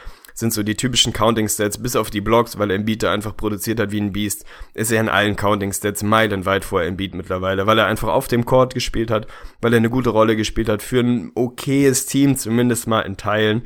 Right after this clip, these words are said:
Und da bin ich dann tatsächlich bei Šarić als Rookie of the Year. Ich nehme an, es ist bei dir ähnlich. Du hast, glaub ich, noch eine Menge mehr Liebe für ihn.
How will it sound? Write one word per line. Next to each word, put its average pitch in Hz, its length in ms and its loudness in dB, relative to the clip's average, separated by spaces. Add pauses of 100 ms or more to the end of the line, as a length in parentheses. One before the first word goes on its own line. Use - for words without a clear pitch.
(480)
Und - 220 -8
da 95 100 2
bin 107 180 0
ich 92 120 -6
dann 107 160 0
tatsächlich 107 420 -4
bei 101 80 0
Šarić 107 460 0
als 104 240 -6
Rookie 113 180 -4
of 107 80 -4
the 120 100 -2
Year. 120 120 4
Ich 110 100 -4
nehme 135 240 6
an, 131 100 4
es 135 80 0
ist 135 120 -8
bei 123 100 4
dir 117 140 2
ähnlich. 143 260 2
Du 139 140 0
hast, - 140 -2
glaub 123 100 0
ich, 123 80 -4
noch 139 180 4
eine 139 80 2
Menge 143 240 4
mehr 139 200 4
Liebe 139 220 2
für 131 140 -6
ihn. 139 220 0